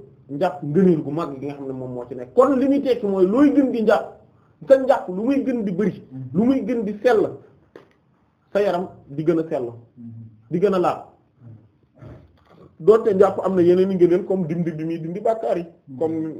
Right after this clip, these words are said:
euh, ni mu nekk ci hadiis Soxna Aysa rahimahullah, Abdurrahman Soxna Aysa rahimahullah, radiyallahu anhu. Ah, donc, euh, mu ne kon nag képp koo xamante ne maanaam léegi nag imam Seydina Abu Hurayra radiyallahu anhu moo ci yokk li, loolu la ñuy wax mudraj la.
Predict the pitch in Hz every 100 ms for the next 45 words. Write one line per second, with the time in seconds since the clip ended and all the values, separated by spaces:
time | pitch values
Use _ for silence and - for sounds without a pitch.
0 | 76 113 175 196 160 156 160 180 180 175
1 | 190 196 208 196 196 160 147 170 123 110
2 | - - - - 147 143 139 135 135 143
3 | 147 151 147 147 156 143 123 117 110 131
4 | 151 117 104 92 139 170 170 139 131 120
5 | 98 92 - _ _ - 175 226 - -
6 | - 165 196 247 - - _ _ - 196
7 | 196 196 196 170 175 208 202 208 208 226
8 | - 220 214 202 202 190 190 196 196 196
9 | 196 202 - 160 170 170 196 208 196 185
10 | 226 233 233 233 208 247 247 254 277 269
11 | 247 226 202 208 202 196 151 151 - 175
12 | 202 196 185 185 165 170 185 165 160 147
13 | 135 170 220 208 196 170 180 185 123